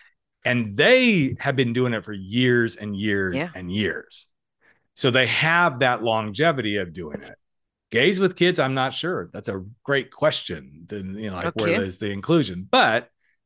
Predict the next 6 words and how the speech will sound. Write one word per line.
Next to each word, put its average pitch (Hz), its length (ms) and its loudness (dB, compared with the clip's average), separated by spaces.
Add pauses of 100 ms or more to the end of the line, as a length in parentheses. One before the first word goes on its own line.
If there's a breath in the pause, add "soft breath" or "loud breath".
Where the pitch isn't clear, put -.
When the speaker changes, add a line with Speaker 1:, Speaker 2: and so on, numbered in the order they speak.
(540)
Speaker 1:
as 127 200 2
we 131 60 -2
were 127 100 0
talking 127 280 0
about 113 400 0
Vakaya, 117 800 -2